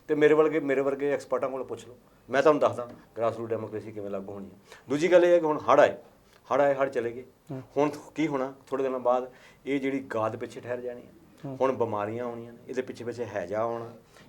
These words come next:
Speaker 1: ਇਹਦੇ ਪਿੱਛੇ ਪਿੱਛੇ ਟਾਈਫਾਈਡ ਆਉਣਾ, ਇਹਦੇ ਪਿੱਛੇ ਪਿੱਛੇ ਡੇਂਗੂ ਆਉਣਾ, ਇਹਦੇ ਪਿੱਛੇ ਪਿੱਛੇ ਮਲੇਰੀਆ ਆਉਣਾ, ਚਿਕਨਗੁਨੀਆ ਆਉਣਾ,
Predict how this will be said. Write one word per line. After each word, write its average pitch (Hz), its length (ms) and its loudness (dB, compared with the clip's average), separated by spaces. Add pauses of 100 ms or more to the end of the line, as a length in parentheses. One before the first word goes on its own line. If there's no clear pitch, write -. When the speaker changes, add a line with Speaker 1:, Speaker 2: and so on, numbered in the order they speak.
Speaker 1:
ਇਹਦੇ 127 160 0
ਪਿੱਛੇ 127 240 -4
ਪਿੱਛੇ 113 160 -6
ਟਾਈਫਾਈਡ 113 520 -2
ਆਉਣਾ, 113 220 -4 (320)
ਇਹਦੇ 131 160 0
ਪਿੱਛੇ 127 200 -6
ਪਿੱਛੇ 120 200 -8
ਡੇਂਗੂ 104 480 -6
ਆਉਣਾ, 113 240 -6 (100)
ਇਹਦੇ 131 140 -4
ਪਿੱਛੇ 123 220 -8
ਪਿੱਛੇ 120 180 -8
ਮਲੇਰੀਆ 107 480 -4
ਆਉਣਾ, 113 320 -6 (100)
ਚਿਕਨਗੁਨੀਆ 117 600 -8
ਆਉਣਾ, 110 240 -8